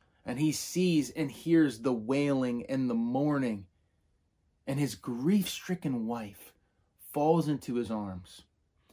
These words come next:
he's probably mustering every bit of strength that he has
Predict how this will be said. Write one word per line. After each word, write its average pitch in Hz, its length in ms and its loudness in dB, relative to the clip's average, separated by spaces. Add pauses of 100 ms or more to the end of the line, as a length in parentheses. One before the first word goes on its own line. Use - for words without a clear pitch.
(560)
he's 302 180 -4
probably 185 460 2
mustering 160 680 -2
every 165 340 4
bit 156 420 2
of 117 180 -4
strength 185 580 0
that 135 140 0
he 175 280 0
has 127 600 0